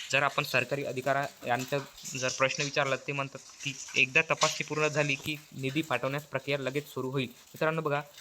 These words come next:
आता लाडक्या बहिणीची बघा तपासणी सुरू आहे. लाडक्या बहिणीचे जे लाभार्थी आहेत यांची इथे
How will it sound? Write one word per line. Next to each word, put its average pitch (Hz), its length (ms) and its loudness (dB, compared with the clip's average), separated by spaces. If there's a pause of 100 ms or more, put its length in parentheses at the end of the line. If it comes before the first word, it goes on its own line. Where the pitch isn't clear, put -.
आता 117 220 0
लाडक्या 123 380 2
बहिणीची 151 380 2
बघा 143 200 4
तपासणी 147 500 0
सुरू 143 240 2
आहे. 123 200 4 (880)
लाडक्या 120 420 2
बहिणीचे 143 440 2
जे 143 220 2
लाभार्थी 135 480 4
आहेत - 540 -2
यांची 143 440 -4
इथे 135 280 -4